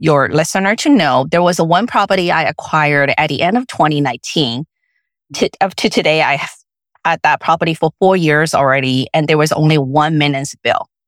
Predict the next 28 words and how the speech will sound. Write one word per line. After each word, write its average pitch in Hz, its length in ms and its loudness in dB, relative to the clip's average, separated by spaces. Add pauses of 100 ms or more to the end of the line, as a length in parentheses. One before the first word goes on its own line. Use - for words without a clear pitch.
(480)
So 156 420 0 (420)
property 151 260 -2
is 127 180 -4
solid 78 360 0 (400)
and 156 260 0
cash - 300 -2
flowing 139 280 0
perfectly. - 800 -4 (220)
So 156 460 2 (200)
again, 170 480 0
kudos 156 460 0
to 170 80 0
your 156 100 2
team 170 560 0 (140)
and 156 360 0
kudos 156 380 0
to - 100 -2
our 147 140 2
rehab 151 560 0
qualific-, - 640 -4
uh, 165 60 0
you 147 160 0
know, 127 120 0
the 135 100 -8
quality. 139 600 0
I-, 143 180 0
it's 147 280 -6
awesome. - 500 0